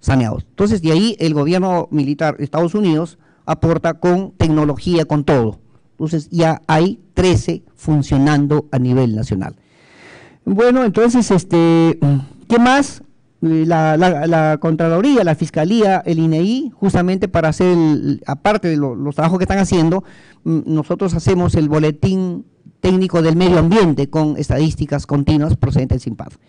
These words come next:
Estudios e investigaciones, eh, la, el Pacific Disaster Center es una entidad que pertenece a la Universidad de Hawái, ha hecho unos mapas interesantes, un primer avance, un,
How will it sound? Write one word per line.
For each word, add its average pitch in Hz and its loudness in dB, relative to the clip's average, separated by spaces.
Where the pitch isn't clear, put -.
Estudios 220 -2
e - 2
investigaciones, 233 2
eh, 190 2
la, 180 -2
el 175 0
Pacific 220 -4
Disaster 196 -2
Center 180 0
es 185 0
una 180 0
entidad 180 0
que 170 0
pertenece 170 0
a - 0
la 160 2
Universidad 160 2
de 185 2
Hawái, 196 2
ha 202 0
hecho 233 2
unos 226 0
mapas 214 -2
interesantes, 202 0
un 202 0
primer 208 2
avance, 208 2
un, 208 -2